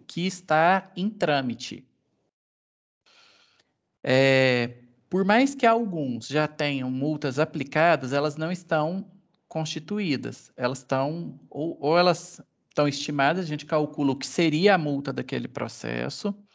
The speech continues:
e, e tudo aquilo que já não, que já passou fase recursal,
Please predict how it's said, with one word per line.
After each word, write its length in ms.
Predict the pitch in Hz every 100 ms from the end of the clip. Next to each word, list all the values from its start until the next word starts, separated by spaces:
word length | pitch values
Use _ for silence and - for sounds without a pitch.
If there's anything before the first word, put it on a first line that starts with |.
| _ - - - _ -
e, 880 | 180 190 208 214 208 202 185 175 -
e 720 | 160 170 175 175 165 165 156 -
tudo 200 | 220 233
aquilo 400 | 254 254 170 151
que 200 | - 156
já 200 | 139 156
não, 560 | 156 156 151 139 127 123 - -
que 140 | -
já 140 | 139 143
passou 420 | 143 139 139 180
fase 400 | 175 160 151 139
recursal, 840 | 135 135 123 120 - 160 170 123